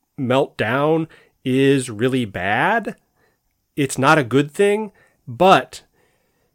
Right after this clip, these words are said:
as f-, everything I've read, the actual observable health toll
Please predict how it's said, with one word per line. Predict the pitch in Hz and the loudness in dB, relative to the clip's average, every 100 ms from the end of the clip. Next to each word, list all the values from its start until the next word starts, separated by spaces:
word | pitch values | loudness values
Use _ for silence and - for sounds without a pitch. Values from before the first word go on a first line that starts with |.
| _ _ _ _ _ - | _ _ _ _ _ -2
as | 151 | -2
f-, | - - - - | -2 -14 -12 2
everything | 170 220 208 185 | 4 4 4 2
I've | 165 139 | 2 0
read, | 101 - _ _ _ _ _ _ _ _ _ _ _ _ _ _ _ _ _ - | -4 -8 _ _ _ _ _ _ _ _ _ _ _ _ _ _ _ _ _ -12
the | 139 170 | -8 -6
actual | 156 160 - - 180 175 - | 2 2 2 -2 -2 -2 -4
observable | 123 - 170 165 156 | -6 -2 -4 -2 -4
health | 120 - - 220 262 - - | -4 -10 -4 2 2 0 -10
toll | - 117 104 - | -4 -4 -4 -14